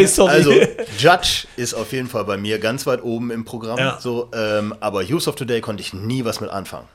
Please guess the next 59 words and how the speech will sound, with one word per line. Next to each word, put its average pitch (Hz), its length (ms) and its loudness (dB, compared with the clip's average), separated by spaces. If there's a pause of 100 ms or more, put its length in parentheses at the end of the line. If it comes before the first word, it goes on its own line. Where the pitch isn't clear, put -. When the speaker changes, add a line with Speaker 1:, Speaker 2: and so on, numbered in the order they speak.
(160)
Speaker 2:
Das - 160 -8
wolltest 151 180 -4
du 147 60 -4
jetzt 135 160 -4
mal 135 200 -4
kurz 139 220 -4
Speaker 1:
Das 135 120 0
Speaker 2:
sagen, 143 120 2
Speaker 1:
wollte 143 140 4
ich 139 60 -2
Speaker 2:
oder? 135 100 2
Speaker 1:
noch 120 60 0
mal - 40 -6
kurz 139 160 0
sagen, 151 340 2
so, 170 180 0
ne? 139 280 0
Aber, 143 420 6
äh, 139 180 2
genau 143 280 4
das 160 260 2 (360)
meinte 147 360 0
ich 147 120 -4
halt 135 240 0
so, 131 260 -2
weil 113 240 0
ganz 135 240 -4
oft 147 240 -4 (220)
bei 131 140 -2
den 117 140 -6
Shows, 147 560 0
ähm, 107 800 -6 (1500)
Speaker 2:
Redest 147 200 0
du 156 40 0
jetzt 160 260 6
über, 147 280 2
was 147 120 0
du - 60 -6
vorher 180 300 4
geredet 208 260 0
hast? 139 160 -8
Die 202 60 4
Speaker 1:
Ja, 165 160 6
über 143 160 4
die 135 80 0
Speaker 2:
Youth-Crew-Szene? 170 320 6
Speaker 1:
Youth 220 80 4
Crew-Geschichte, 233 360 -2
ne? 107 120 -4
Speaker 2:
Ja, 147 60 2
ja. 151 80 0
Speaker 1:
Also 135 180 0
jetzt 135 180 2
nicht 170 160 0
nur 135 80 2
Youth 127 340 -4
Crew, 165 180 -4
sondern, 127 340 0
äh, - 20 -12